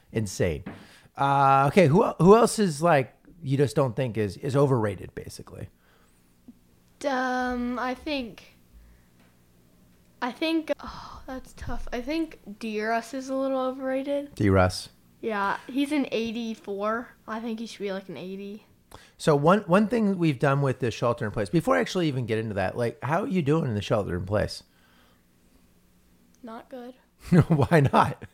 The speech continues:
Speaker 2: I don't like the online homework and the online Zooms, and I don't like it.
Speaker 1: Yeah, but you getting comfortable with Zooming with your friends?
Speaker 2: Yeah.
Speaker 1: A little bit?
Speaker 2: Yeah, 'cause we did it five days straight.
Speaker 1: Yeah, that's true.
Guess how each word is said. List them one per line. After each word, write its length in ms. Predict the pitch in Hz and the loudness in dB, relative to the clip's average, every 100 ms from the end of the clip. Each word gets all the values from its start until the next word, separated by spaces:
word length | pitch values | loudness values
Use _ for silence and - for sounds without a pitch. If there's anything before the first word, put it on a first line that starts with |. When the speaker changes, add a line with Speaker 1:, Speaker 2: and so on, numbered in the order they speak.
| _ | _
Speaker 2:
I 100 | 226 | -14
don't 260 | 240 214 208 | -12 -12 -14
like 240 | 214 214 _ - | -14 -16 _ -16
the 360 | 208 208 202 214 - | -12 -12 -12 -14 -12
online 560 | 220 214 220 214 208 214 | -10 -8 -8 -8 -8 -10
homework 840 | 226 214 208 208 214 214 208 202 | -12 -14 -14 -12 -8 -8 -10 -10
and 420 | 202 180 180 175 - - | -12 -10 -12 -12 -16 -16
the 140 | 185 185 | -12 -8
online 560 | 196 196 185 185 180 | -8 -8 -10 -10 -12
Zooms, 720 | 214 214 208 208 208 196 202 220 | -14 -12 -12 -10 -10 -12 -14 -16
and 160 | 147 | -16
I 140 | 120 156 | -16 -14
don't 180 | 120 | -16
like 260 | 127 - - | -16 -18 -18
it. 140 | - - - | -18 -18 -2
Speaker 1:
Yeah, 360 | 117 104 101 98 | 0 2 0 4
but 100 | 131 | 4
you 80 | 127 | 6
getting 220 | 135 120 | 4 2
comfortable 400 | 120 110 113 110 | 0 0 2 2
with 140 | 104 | 2
Zooming 360 | - 110 107 104 | 2 2 2 0
with 140 | 98 | 0
your 100 | 101 | -2
friends? 520 | - 104 107 123 - - _ _ _ _ _ _ | 0 0 0 -4 -10 -20 _ _ _ _ _ _
Speaker 2:
Yeah. 300 | 247 254 254 - - _ _ | -6 -2 -4 -6 -18 _ _
Speaker 1:
A 80 | 117 | 0
little 220 | 98 92 | 4 4
bit? 260 | 95 104 - - _ | 4 2 0 -14 _
Speaker 2:
Yeah, 240 | 247 226 240 - | -4 -2 -4 -8
'cause 160 | 254 | -8
we 120 | 233 | -6
did 180 | 220 226 | -4 -4
it 100 | 214 | -4
five 300 | - 220 208 | -6 -6 -6
days 220 | 214 208 - | -8 -8 -8
straight. 460 | - 220 214 226 - _ | -10 -10 -10 -10 -16 _
Speaker 1:
Yeah, 400 | - 92 85 82 - _ _ | -2 2 4 2 -2 _ _
that's 220 | - 98 - | -2 -2 -2
true. 260 | 127 87 | 0 0